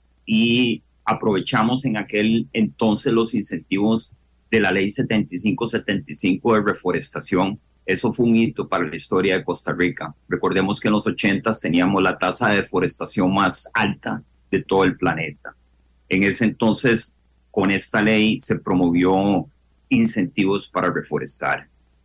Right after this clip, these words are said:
Nosotros comenzamos a reforestar y no teníamos la experiencia que tenemos ahora. En aquel entonces solo se permitía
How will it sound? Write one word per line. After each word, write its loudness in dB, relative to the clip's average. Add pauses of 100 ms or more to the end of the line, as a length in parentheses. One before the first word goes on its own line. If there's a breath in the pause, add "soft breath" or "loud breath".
(140)
Nosotros 0
comenzamos 2
a -2
reforestar 0 (200)
y 4
no 2
teníamos 4
la 2
experiencia 0
que -4
tenemos 0
ahora. -2 (220)
En 0
aquel 2
entonces 0
solo 2
se -2
permitía 2